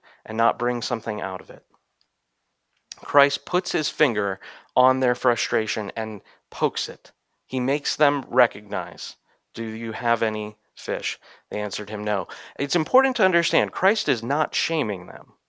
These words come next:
He's not shaming them because if he was, he wouldn't be doing anything about it. He's not gloating over them, but he is not lying to them. He is telling the truth to them. He loves them enough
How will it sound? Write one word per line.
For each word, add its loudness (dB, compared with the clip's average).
He's -6
not 4
shaming 0
them 2
because 4
if -6
he -4
was, 6
he -6
wouldn't 0
be -8
doing 0
anything -4
about -4
it. -20
He's -8
not 6
gloating 2
over -6
them, -8
but -4
he -4
is -2
not -2
lying 4
to -10
them. -8
He -8
is -4
telling 2
the -4
truth -4
to -6
them. -6
He -8
loves 4
them 0
enough 0